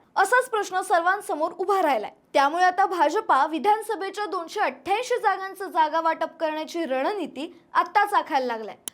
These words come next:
लोकसभेत महायुतीचे मित्रपक्ष शिवसेना शिंदे गटाचे सात खासदार निवडून आले, तर अजित पवार गटाचा केवळ एकच खासदार निवडून आला. त्यामुळे जागा वाटप करताना निश्चितच भाजपाला विचार करावा लागणार आहे. राष्ट्रवादीच्या बंडानंतर कार्यकर्त्यांना संबोधित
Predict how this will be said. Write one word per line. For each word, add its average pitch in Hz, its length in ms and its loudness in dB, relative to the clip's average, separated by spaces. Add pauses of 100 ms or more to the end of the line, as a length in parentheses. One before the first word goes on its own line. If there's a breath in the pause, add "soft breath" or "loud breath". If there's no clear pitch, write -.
लोकसभेत 480 640 2
महायुतीचे 415 580 0
मित्रपक्ष 359 600 -6 (120)
शिवसेना 320 540 -6
शिंदे 320 360 -6
गटाचे 285 520 -2
सात 359 280 0 (140)
खासदार 311 360 -4
निवडून 359 320 -4
आले, 226 200 -6 (220)
तर 285 100 2
अजित 269 260 -2
पवार 349 360 0
गटाचा 302 480 -2
केवळ 277 340 0 (160)
एकच 294 440 -4
खासदार 277 420 -2
निवडून 330 360 -4
आला. 202 200 -8 (180)
त्यामुळे 480 260 4
जागा 403 360 4
वाटप 466 320 0
करताना 392 420 0
निश्चितच 392 640 -2
भाजपाला 294 600 2
विचार 392 320 2
करावा 302 300 0
लागणार 247 300 -4
आहे. - 280 -6
राष्ट्रवादीच्या 466 760 4
बंडानंतर 359 680 0
कार्यकर्त्यांना 320 800 0
संबोधित 349 540 2